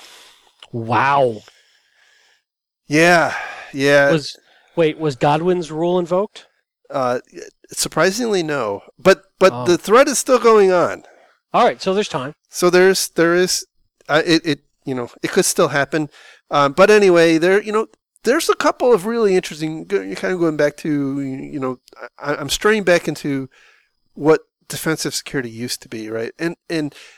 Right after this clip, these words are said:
Speaker 2: there are some legitimate, I think, legitimate questions raised
Speaker 1: That
Speaker 2: in
Speaker 1: is,
Speaker 2: this thread.
Speaker 1: that's the past, Jerry. We're moving on.
Speaker 2: Well, fair enough, fair enough. So, so, <sighs> fa-, fine. I'm,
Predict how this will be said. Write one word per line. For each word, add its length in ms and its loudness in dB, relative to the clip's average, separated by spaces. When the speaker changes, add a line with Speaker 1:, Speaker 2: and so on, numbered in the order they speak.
Speaker 2:
there 180 4
are 260 4
some 300 -2
legitimate, 800 0
I 200 -2
think, 340 -10
legitimate 720 -6
questions 800 -4
raised 400 -2
Speaker 1:
That 180 4
Speaker 2:
in 40 2
Speaker 1:
is, 80 2
Speaker 2:
this 120 -4
thread. 340 0
Speaker 1:
that's 320 -2
the 120 -6
past, 480 -2
Jerry. 240 -6
We're 180 -6
moving 360 0
on. 300 0
Speaker 2:
Well, 240 6
fair 280 4
enough, 220 0
fair 300 -4
enough. 260 -4
So, 360 4
so, 320 4
<sighs> 1120 -20
fa-, 260 2
fine. 540 0
I'm, 180 -2